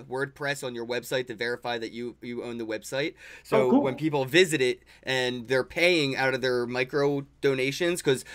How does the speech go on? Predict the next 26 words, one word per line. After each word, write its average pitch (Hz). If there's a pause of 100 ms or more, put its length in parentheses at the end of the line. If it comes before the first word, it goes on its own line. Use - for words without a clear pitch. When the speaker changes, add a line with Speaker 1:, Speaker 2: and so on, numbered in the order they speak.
(160)
Speaker 1:
Basic 175
Attention 185
Token, 135
if 143
you 139
have, 156
say, 151 (500)
a 147
hundred 196
Basic 160
Attention 147
Tokens 135
in 131
your 123
wallet 123
on 127
Brave 127
browser, 123 (260)
and 147
I 160
visit, 156 (120)
uh, 131
the 127
Coin 151
Boys 143
podcast, 175